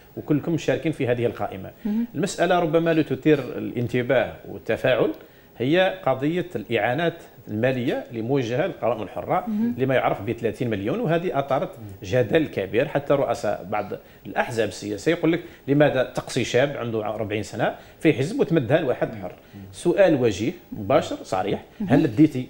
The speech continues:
Speaker 1: أنت ك-، آه، سمي-، سمية علوي ثلاثين مليون مباشرة؟ جاوبني.
Speaker 2: أنا أولًا غير معنية بال-، بالهذه الإعانة لأني فوق الأربعين.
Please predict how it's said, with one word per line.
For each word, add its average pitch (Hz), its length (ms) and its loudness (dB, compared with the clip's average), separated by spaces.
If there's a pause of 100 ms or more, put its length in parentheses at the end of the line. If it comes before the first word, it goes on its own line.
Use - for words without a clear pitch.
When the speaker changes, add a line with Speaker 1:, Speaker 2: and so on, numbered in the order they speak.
Speaker 1:
أنت 113 140 -6
ك-، 110 120 -6
آه، 104 480 -2 (240)
سمي-، 113 340 -6
سمية 117 360 -2
علوي 131 280 2 (300)
ثلاثين 143 300 4
مليون 165 220 4
مباشرة؟ 120 520 0
جاوبني. 107 340 4 (640)
Speaker 2:
أنا 262 140 6
أولًا 262 440 6
غير 254 200 8
معنية 240 400 6
بال-، 185 640 4
بالهذه 196 340 2
الإعانة 208 420 4
لأني 233 640 6
فوق 240 300 0
الأربعين. 170 540 -2